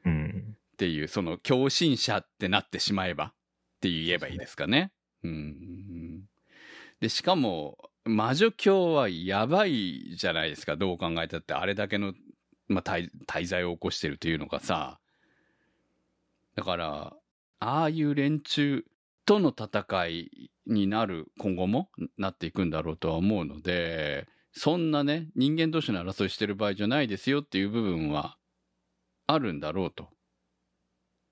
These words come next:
Speaker 2: あるでしょうね。
Speaker 1: うん。
Speaker 2: 今回は、シーズンツーは、確実に。
Speaker 1: まあ、もう出てき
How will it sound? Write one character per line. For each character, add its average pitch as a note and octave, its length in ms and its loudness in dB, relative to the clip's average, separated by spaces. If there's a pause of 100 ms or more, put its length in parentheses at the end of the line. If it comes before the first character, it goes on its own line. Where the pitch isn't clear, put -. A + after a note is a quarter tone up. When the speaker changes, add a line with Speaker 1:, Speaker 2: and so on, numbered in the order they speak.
(460)
Speaker 2:
あ C3+ 120 2
る C#3 100 2
で F#2 120 -2
し - 100 -6
ょ F#2 100 0
う G2 40 0
ね。 C#3 100 8
Speaker 1:
う - 20 8
ん。 D#3 120 -6 (420)
Speaker 2:
今 - 20 -8
回 D#2 260 0
は、 G2+ 280 2
シ F#2 240 -4
ー D#2+ 40 -8
ズ F2 140 -6
ン E2+ 60 -8
ツ - 140 -4
ー A#2 140 2
は、 E2 200 0 (480)
確 A2+ 260 2
実 G#2 340 0
に。 F#2+ 200 0
Speaker 1:
ま - 60 -8
あ、 - 140 -6
も G2+ 40 0
う - 40 0
出 - 80 -20
て - 80 -20
き - 40 -20